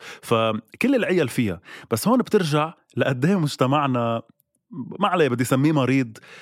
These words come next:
لأنه، آه، منركز على قصص ومنخاف من قصص. و-، و-، ب-، يعني بتو-، ساعة ونص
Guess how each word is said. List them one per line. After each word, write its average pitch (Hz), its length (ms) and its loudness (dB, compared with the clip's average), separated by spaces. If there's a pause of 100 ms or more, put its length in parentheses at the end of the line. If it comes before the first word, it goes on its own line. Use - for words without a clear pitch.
(180)
لأنه، 143 800 2
آه، 107 640 -2
منركز 113 600 0
على 131 160 0
قصص 151 320 -2
ومنخاف 117 520 -2
من 127 120 0
قصص. - 500 -4 (560)
و-، 120 60 -2
و-، 117 300 0
ب-، 117 260 -2
يعني 113 160 -2
بتو-، 120 200 -2 (540)
ساعة 220 320 0
ونص 156 520 0